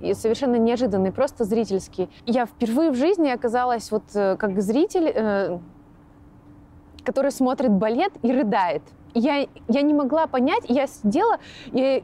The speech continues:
пыталась проанализировать, что со мной происходит, что в меня так попадает. У меня не было ответов, но я действительно вот в первый раз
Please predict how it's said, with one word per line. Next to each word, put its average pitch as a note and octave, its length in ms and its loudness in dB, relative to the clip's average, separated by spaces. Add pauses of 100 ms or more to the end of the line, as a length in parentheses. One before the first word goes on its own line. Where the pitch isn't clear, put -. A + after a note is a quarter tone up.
пыталась E4+ 340 0
проанализировать, D4+ 680 0
что E4 200 -2
со D#4+ 120 -4
мной C#4 160 2
происходит, D4 540 -2
что - 200 0
в C4+ 40 2
меня C#4+ 240 2
так C4+ 140 -4
попадает. C#4 500 0
У B3 80 2
меня C#4+ 180 4
не F4 180 2
было B3 260 2
ответов, C#4 480 -2
но B3 160 0 (320)
я A#3+ 100 0
действительно C#4 540 2
вот A3+ 300 -2 (100)
в - 100 -20
первый D4+ 300 0
раз C4+ 220 0